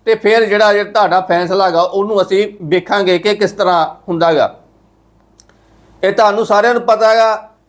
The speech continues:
ਕਿ ਜਿਹੜੀਆਂ ਇਹ ਸਰਕਾਰਾਂ ਬਣਦੀਆਂ ਨੇ, ਬੜੀਆਂ-ਬੜੀਆਂ ਕੰਪਨੀਆਂ, ਬੜੇ-ਬੜੇ ਘਰਾਣੇ ਆ ਜਿਹੜੇ ਇਹਨਾਂ ਨੂੰ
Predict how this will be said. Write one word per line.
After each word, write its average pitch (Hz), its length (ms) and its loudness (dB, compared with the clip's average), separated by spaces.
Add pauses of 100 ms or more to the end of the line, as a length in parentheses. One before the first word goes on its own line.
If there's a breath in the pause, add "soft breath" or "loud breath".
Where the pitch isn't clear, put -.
(180)
ਕਿ 220 100 -2
ਜਿਹੜੀਆਂ 226 400 0
ਇਹ 220 460 2
ਸਰਕਾਰਾਂ 190 580 2
ਬਣਦੀਆਂ 196 380 0
ਨੇ, 135 220 -6 (140)
ਬੜੀਆਂ-ਬੜੀਆਂ 214 680 0
ਕੰਪਨੀਆਂ, 208 840 0 (160)
ਬੜੇ-ਬੜੇ 208 560 0
ਘਰਾਣੇ 196 440 0
ਆ 202 80 2
ਜਿਹੜੇ 196 300 0
ਇਹਨਾਂ 208 220 -2
ਨੂੰ 180 260 -4